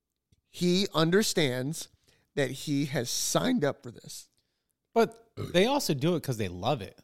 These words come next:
Speaker 2: Like, they love this shit.
Speaker 1: Sh-, oh, for sure.
Speaker 2: Like,
Speaker 1: But they
Speaker 2: wouldn't
Speaker 1: also do it for the paycheck.
Speaker 2: It doesn't hurt. <laughs>
Speaker 1: It definitely
Speaker 2: I
Speaker 1: doesn't
Speaker 2: mean,
Speaker 1: hurt.
Speaker 2: that's the only part that doesn't hurt.
Speaker 1: Yeah.
Speaker 2: <laughs> But, um, chung. Hey, uh, you wanna do songs and then, uh,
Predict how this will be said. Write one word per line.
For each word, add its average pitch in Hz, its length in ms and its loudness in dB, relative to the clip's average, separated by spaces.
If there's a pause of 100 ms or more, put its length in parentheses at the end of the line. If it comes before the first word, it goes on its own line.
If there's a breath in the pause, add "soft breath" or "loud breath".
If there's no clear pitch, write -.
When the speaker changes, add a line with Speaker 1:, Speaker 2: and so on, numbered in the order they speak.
(140)
Speaker 2:
Like, 113 340 -6 (160)
they 175 140 4
love 143 280 4
this 107 120 -2
shit. - 200 0
Speaker 1:
Sh-, - 200 -4
oh, 339 180 2
for 359 180 0
sure. - 400 0 (180)
Speaker 2:
Like, 147 220 2
Speaker 1:
But - 100 -20 (200)
they 131 80 -14
Speaker 2:
wouldn't 147 300 6
Speaker 1:
also 160 300 8
do 139 140 6
it 120 60 0
for - 80 -10
the 120 80 -2
paycheck. - 600 -6 (640 soft breath)
Speaker 2:
It 117 160 -10
doesn't 107 260 0
hurt. 113 320 -4
<laughs> - 40 2
Speaker 1:
It 226 680 12
definitely 226 320 6
Speaker 2:
I - 20 4
Speaker 1:
doesn't 151 240 12
Speaker 2:
mean, 117 80 10
Speaker 1:
hurt. - 320 2
Speaker 2:
that's 139 220 6
the 139 80 4
only 131 160 6
part 127 200 6
that 87 160 -2
doesn't 117 300 2
hurt. 104 300 -2
Speaker 1:
Yeah. - 200 0 (140)
Speaker 2:
<laughs> 95 160 -12
But, 120 100 0
um, 113 220 -2
chung. 101 500 -4 (540)
Hey, 170 140 4
uh, 156 340 8
you 135 180 2
wanna 160 140 0
do 156 160 -2
songs 123 480 -2
and 113 140 -4
then, 107 100 -4
uh, 98 400 -6